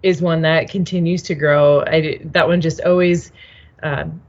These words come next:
everyone is in gummy, and it's not slowing down. And so brands that are not in gummy now are expanding into gummy. Brands that are in gummy are expanding into more gummy. And so it's just, like, gummy's growing. And, um,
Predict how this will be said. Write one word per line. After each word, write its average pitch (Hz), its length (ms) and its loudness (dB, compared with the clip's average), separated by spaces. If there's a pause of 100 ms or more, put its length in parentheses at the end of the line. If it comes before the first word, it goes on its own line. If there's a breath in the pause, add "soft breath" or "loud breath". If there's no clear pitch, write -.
(120)
everyone 185 380 4
is 156 160 -2
in 156 100 -2
gummy, 139 400 -8
and 180 180 0
it's 170 260 -2
not 233 220 0
slowing 220 340 0
down. 151 360 0
And 180 120 -6
so 175 340 2
brands 185 540 -2
that 190 120 2
are 180 140 2
not 175 260 4
in 185 100 -2
gummy 165 280 0
now 156 280 0
are 151 120 -2
expanding 160 420 -4
into 156 120 -2
gummy. 156 320 -2
Brands 196 360 2
that 208 120 4
are 226 220 6
in 170 120 2
gummy 156 340 2
are 156 420 0 (420)
expanding 175 560 0
into 196 200 0
more 262 200 2
gummy. 151 400 -2 (380 loud breath)
And 170 100 0
so 220 140 6
it's 214 160 8
just, 233 220 4
like, 180 340 0
gummy's 208 380 -2
growing. 165 640 2
And, 156 720 0 (200)
um, 143 380 -6